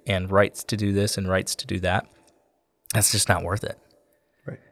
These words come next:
Speaker 1: It, because there's a better kingdom. And so let's not throw our allegiance in our service to this kingdom that promises us all these things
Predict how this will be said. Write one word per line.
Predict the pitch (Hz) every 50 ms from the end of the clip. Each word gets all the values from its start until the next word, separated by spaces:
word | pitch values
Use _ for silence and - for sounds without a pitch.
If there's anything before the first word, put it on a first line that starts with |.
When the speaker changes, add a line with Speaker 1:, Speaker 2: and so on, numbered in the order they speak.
| _ _
Speaker 1:
It, | 110 92 80 104
because | 113 110 - - 107 104 98 98
there's | 107 101 98 98
a | 92
better | 90 98 101 117 110
kingdom. | - - 98 95 92 90 92 -
And | 98 98
so | - - 95 92 90 - - - - - - - _ -
let's | 104 110 - -
not | 131 120 110 -
throw | - - 117 110 107
our | 101 98 101 90 92
allegiance | 98 98 101 104 101 104 101 98 92 - - - - - - - _ _ _
in | - 101 101
our | 87 85
service | - - - - 107 110 107 92 90 - - - - _
to | - - 95
this | 92 104 107 -
kingdom | - - 104 95 92 87 87
that | 87 82 - -
promises | - - 135 143 151 139 - - - - -
us | 87 85 82 - - - _
all | - 95 92
these | 92 90 87 -
things | - 87 82 82 82 - -